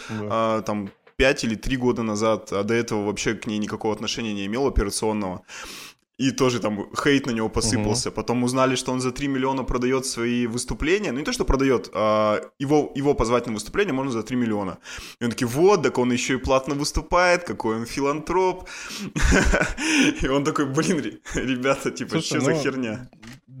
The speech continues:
Speaker 1: у нас, да, у нас люди почему-то к этому, на самом деле, очень токсично относятся. Ну, большая часть. Б-, ну, большая часть именно токсично относится. Потому что откуда-то привита такая штука, что тебя должны там учить, а, бесплатно.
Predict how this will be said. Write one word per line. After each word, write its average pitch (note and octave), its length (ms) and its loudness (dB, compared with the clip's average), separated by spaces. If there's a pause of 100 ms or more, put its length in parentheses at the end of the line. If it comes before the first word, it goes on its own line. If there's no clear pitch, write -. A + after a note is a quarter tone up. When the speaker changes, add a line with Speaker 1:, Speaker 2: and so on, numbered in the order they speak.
(100)
Speaker 1:
у C3 80 -4
нас, D3 280 -2
да, C3+ 200 0
у G#2+ 40 -2
нас A#2 200 -4
люди D#3 300 -2 (560)
почему-то A#2+ 340 -6
к A#2+ 80 -8
этому, A#2+ 340 -2
на A2+ 100 -6
самом A#2 200 -6
деле, A#2+ 160 0
очень A2 200 -8
токсично - 480 -8
относятся. B2+ 560 -8 (360)
Ну, E3 180 0
большая A2+ 440 0
часть. - 360 -16 (100)
Б-, G#2+ 180 -12
ну, G#2+ 380 -6
большая G2+ 640 -6
часть - 300 -14
именно F#2 180 -8
токсично - 500 -12
относится. G2 500 -14 (420)
Потому A#2+ 160 -2
что A#2+ 140 -4
откуда-то A2 720 -4
привита A2 340 -6
такая F#2+ 480 -6
штука, - 300 -10
что - 240 -14
тебя A2+ 300 -6
должны G#2+ 340 -8
там F#2 200 -16
учить, G#2+ 320 -12 (400)
а, F#2+ 560 -10 (100)
бесплатно. G2+ 600 -12